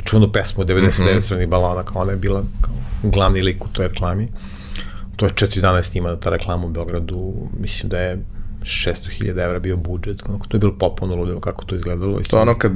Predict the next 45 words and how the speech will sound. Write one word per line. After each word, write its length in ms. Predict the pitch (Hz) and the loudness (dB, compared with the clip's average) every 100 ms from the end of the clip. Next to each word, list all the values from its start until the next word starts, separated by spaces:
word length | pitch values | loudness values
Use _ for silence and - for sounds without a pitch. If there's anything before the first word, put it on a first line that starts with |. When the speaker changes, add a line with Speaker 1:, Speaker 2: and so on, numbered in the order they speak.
| 92 | 2
Speaker 2:
z-, 280 | 95 92 85 80 92 | 0 0 2 4 6
zgrade 600 | 92 95 104 104 95 92 | 4 6 6 6 4 4
cvetaju, 640 | 87 98 95 95 95 95 90 | 4 4 4 4 4 6 6
izlaze 300 | 92 98 113 | 8 6 8
Speaker 1:
Jeste, 200 | 110 92 | 6 4
Speaker 2:
iz 60 | 104 | 4
njih, 60 | |
Speaker 1:
jeste, 160 | 90 107 | 4 6
Speaker 2:
svašta, 260 | 101 98 - | 6 6 6
Speaker 1:
onako, 0 | |
Speaker 2:
ono 60 | |
Speaker 1:
oni 280 | 113 101 117 | 6 8 8
Speaker 2:
C 60 | 117 | 8
G 20 | |
I, 20 | |
Speaker 1:
blokovi, 140 | 120 | 6
Speaker 2:
gomila 260 | 101 101 98 | 6 6 6
Speaker 1:
da, 140 | 90 - | 4 6
da, 100 | 117 | 6
Speaker 2:
C 80 | 113 | 6
G 60 | |
I. 40 | 110 | 6
Speaker 1:
blokovi 260 | 110 110 | 6 8
na 60 | 104 | 8
Novom 180 | 101 101 | 8 8
Beogradu 320 | 95 95 87 | 6 6 4
su 120 | - | 0
onako 140 | 82 | 0
potpuno 360 | - 90 - 90 | 0 -2 2 2
u 60 | 85 | 4
zelenilu, 720 | 87 87 85 80 82 78 80 | 4 4 2 0 0 0 0
onako, 260 | 82 - 87 | -2 -2 0
ovde 120 | 90 | 0
u, 300 | - 110 101 | 2 2 2
gore 300 | 92 98 90 | 4 4 4
u, 60 | 90 90 92 95 101 104 | 2 2 0 -2 -4 -4
u 140 | - 117 | -4 0
Kralje 280 | 92 92 | 2 2
Petrozumir 560 | 87 92 - 82 92 85 | 2 -2 -2 0 2 0
koji 160 | - - | 0 -2
smo 160 | - | -2
snimali, 520 | - - 87 90 95 | -4 -4 -6 -8 -8
onako, 260 | 98 104 - | -6 -6 -6
ono, 160 | - 113 113 - | -6 -6 -6 -6
to, 180 | 104 | -6